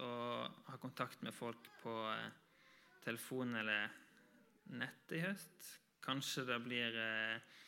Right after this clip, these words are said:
mer åpent, så vi kan treffes som vanlig. Og kanskje du er så heldig at du bor i lag med noen. Jesus har uansett et stort hjerte for mennesket, og han trenger deg der du er plassert.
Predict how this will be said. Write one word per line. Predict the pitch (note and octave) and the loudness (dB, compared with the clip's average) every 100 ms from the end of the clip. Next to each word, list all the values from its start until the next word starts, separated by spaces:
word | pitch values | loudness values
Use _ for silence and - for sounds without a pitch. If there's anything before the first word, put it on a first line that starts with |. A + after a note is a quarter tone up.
| - - - - - - - | -18 -18 -18 -20 -20 -20 -8
mer | B2 C3 | 2 4
åpent, | B2+ - C#3+ D#3 | 4 4 4 4
så | D3+ | 2
vi | C#3+ | 0
kan | C#3+ C3+ C3 - | 0 0 -2 2
treffes | D3 D3+ C#3 | 4 4 2
som | C#3 | 0
vanlig. | C#3 D3 D3 F3+ G3 - - - - - - - - - | 2 2 4 2 0 -12 -20 -20 -18 -18 -18 -20 -20 -10
Og | E3 | 4
kanskje | F#3 F3 | 6 8
du | E3+ | 10
er | E3 | 10
så | D3+ | 10
heldig | E3 E3 | 10 10
at | C#3+ | 8
du | C#3+ | 8
bor | D#3+ C3+ | 10 10
i | |
lag | A#2+ A2+ | 8 2
med | A#2 | 0
noen. | A#2 A2+ - - - - - - - - - - - - - - - - - - _ _ _ _ _ | -2 -4 -6 -16 -20 -20 -20 -20 -20 -20 -20 -20 -20 -20 -20 -20 -20 -20 -20 -20 _ _ _ _ _
Jesus | - E3+ D#3 | 4 6 6
har | D#3 D3 | 6 8
uansett | D#3+ D3+ D3 - | 8 6 2 0
et | - | -2
stort | - - - G3 - - - - | -2 -4 2 4 4 -4 -10 0
hjerte | B2+ A#2 - B2+ | 4 4 4 0
for | - A2+ | 2 0
mennesket, | A#2 B2+ C3+ - - - - _ _ _ _ - - | 2 2 0 -4 -8 -8 -20 _ _ _ _ -14 -2
og | C3 | 2
han | C#3 | 2
trenger | - E3+ C#3+ B2+ | 6 6 8 8
deg | C#3 F3 E3+ | 8 8 6
der | C#3+ B2+ | 6 6
du | B2 C3 B2 | 4 2 2
er | A#2 | 0
plassert. | - - - - - | -2 -4 -4 -6 -12